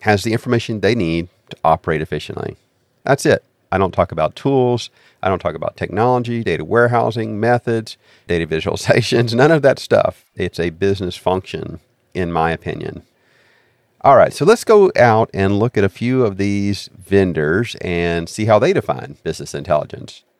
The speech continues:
Now, I didn't really do much deep research here. I just took the top few results, and the results that came up were Microsoft, I B M, and Tableau.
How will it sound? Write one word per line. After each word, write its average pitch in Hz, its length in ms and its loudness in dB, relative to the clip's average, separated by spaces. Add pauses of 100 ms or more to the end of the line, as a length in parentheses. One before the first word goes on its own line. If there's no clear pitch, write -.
(360)
Now, 101 300 4 (240)
I 92 100 0
didn't 110 320 -2
really 90 320 0
do 90 220 -4
much 87 480 -4
deep 110 300 -4
research 95 540 -2
here. 78 180 -8
I 80 80 0
just 95 160 -4
took 95 100 -6
the 87 100 -4
top - 340 0
few 95 180 -4
results, 82 500 2
and 80 140 -8
the 82 80 -6
results 95 400 0
that 123 80 -6
came 104 260 -4
up 85 220 2
were 80 340 -6 (160)
Microsoft, 85 680 -2 (540)
I 98 200 4
B 98 180 -4
M, 78 260 -4
and 85 140 -4
Tableau. 80 640 0